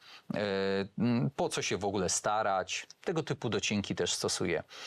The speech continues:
No i są też normalne zespoły, które nie mają tych aktorów, natomiast, y, finalnie liczy się to, czy zadanie zostało dobrze wykonane i w jakim stopniu zostało ono dobrze wykonane, dlatego że nagrodą jest sto dolarów dla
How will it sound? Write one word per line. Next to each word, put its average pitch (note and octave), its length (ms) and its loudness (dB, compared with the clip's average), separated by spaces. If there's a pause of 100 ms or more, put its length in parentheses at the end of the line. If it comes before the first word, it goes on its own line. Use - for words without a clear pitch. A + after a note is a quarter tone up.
(160)
No - 80 0
i B3 60 2
są F3 180 -2
też D3+ 200 -2
normalne A2+ 360 2
zespoły, G2 340 0
które G#2+ 200 -2
nie G#2+ 80 2
mają D3+ 220 2
tych - 160 -2
aktorów, G#2+ 520 0 (400)
natomiast, D3+ 800 0
y, C3 220 4
finalnie C3+ 440 2
liczy B2 260 2
się G#2+ 240 0
to, A#2 200 0
czy - 180 0
zadanie G2+ 380 2
zostało F#2+ 340 0
dobrze G#2+ 260 0
wykonane G#2 420 0
i F#2 60 0
w - 20 -2
jakim G2 260 0
stopniu G2+ 360 0
zostało F2+ 360 0
ono F2+ 260 2
dobrze F2+ 380 0
wykonane, G#2 480 0
dlatego E3 320 0
że C#3+ 100 0
nagrodą A#2+ 380 2
jest G#2+ 200 2
sto - 160 -2
dolarów G2+ 440 2
dla F#2+ 280 0